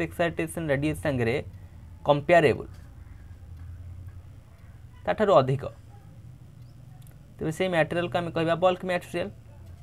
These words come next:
ନ୍ୟାନୋ ଷ୍ଟ୍ରକ୍ଚର ମ୍ୟାଟେରିଆଲ କ'ଣ? କୌଣସିଟା ନା କୌଣସି ଡାଇମେନସନ ଯଦି କ'ଣ ନ୍ୟାନୋ ସ୍କେଲ ରେଞ୍ଜରେ ଥାଏ, ଗୋଟେ ନ୍ୟାନୋମିଟରରୁ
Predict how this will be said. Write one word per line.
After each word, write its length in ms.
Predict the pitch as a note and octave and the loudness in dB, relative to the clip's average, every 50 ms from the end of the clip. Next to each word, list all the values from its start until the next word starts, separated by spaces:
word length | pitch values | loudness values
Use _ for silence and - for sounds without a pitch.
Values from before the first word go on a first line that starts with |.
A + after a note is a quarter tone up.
| - - - - - - - - - - - - - - - - - - - - - - - - - - - - - - - - - - - - - - - - A#3 A#3 B3 C#4 C#4+ E4 - - B2 B2 A#2+ - - - - - - D3 C#3 | -18 -18 -18 -18 -18 -18 -18 -18 -18 -18 -18 -18 -16 -16 -18 -18 -16 -18 -18 -18 -16 -16 -16 -16 -16 -18 -20 -20 -20 -20 -20 -20 -20 -20 -20 -20 -20 -20 -20 -20 -20 -20 -18 -18 -18 -16 -16 -16 -14 -14 -16 -16 -16 -18 -18 -12 -8 0 4
ନ୍ୟାନୋ 200 | C#3+ D3 E3+ F#3+ F#3+ | 4 4 4 4 0
ଷ୍ଟ୍ରକ୍ଚର 380 | - G#3+ G3+ G3+ - - G#3 G3+ G#3 | 2 0 0 0 2 -2 0 2 2
ମ୍ୟାଟେରିଆଲ 400 | G#3 G3+ - G#3+ G#3 G#3+ G#3 G#3 - A3 | 0 2 2 2 4 4 4 4 2 0
କ'ଣ? 120 | A3 A3 A#3+ C#4+ - - - - - - - - - - - - - - | 0 0 -2 -4 -10 -16 -18 -18 -18 -18 -18 -18 -16 -16 -16 -14 -12 -6
କୌଣସିଟା 480 | - F3 F#3+ G3+ G3+ - - A3 - A3 A3 G#3+ G#3 - - - - G3 | -4 -2 -2 -2 -4 -4 -6 -2 0 0 0 0 -2 -4 -8 -12 -6 -4
ନା 60 | G3 G3 - - | -4 -2 0 0
କୌଣସି 320 | G3 G3+ G#3 G#3 - - G3+ F#3 | 0 0 0 -2 -2 -4 2 2
ଡାଇମେନସନ 540 | F3+ E3+ E3+ F3 F#3+ G3 F3 - E3+ C3+ C#3+ F3+ G#3 - - - - - - - - - - - - - - - - - - - - - - - - - - - - - | 2 2 2 0 -2 -4 -2 0 -2 -2 -2 -2 -8 -12 -18 -20 -20 -20 -20 -20 -20 -20 -20 -20 -20 -20 -20 -20 -20 -20 -20 -20 -20 -20 -20 -20 -20 -20 -20 -16 -10 -6
ଯଦି 180 | D#3 D#3+ E3 F#3+ - | -4 -2 -2 -2 -2
କ'ଣ 100 | G3 G3+ F#3+ F3+ | -2 -2 0 2
ନ୍ୟାନୋ 200 | E3 D#3+ E3 F3+ F3 | 2 2 2 0 -2
ସ୍କେଲ 200 | - - F#3+ F3 E3+ E3 | 0 0 0 0 0 0
ରେଞ୍ଜରେ 280 | D#3+ D3+ D3 C#3 C#3 C#3 - - | 0 0 0 -2 -6 -8 -4 -2
ଥାଏ, 180 | G2+ - - - - - - - - - - - | -4 -4 -4 -6 -14 -16 -16 -16 -16 -16 -12 -6
ଗୋଟେ 180 | B2 B2 A#2 D#3 D#3+ D#3 | -6 -4 -2 -2 0 0
ନ୍ୟାନୋମିଟରରୁ 600 | D3+ D3+ D#3 D#3 D#3+ D#3+ D#3 - E3+ E3+ F3+ G#3+ | 0 0 0 0 0 -2 -2 0 -2 -2 0 -2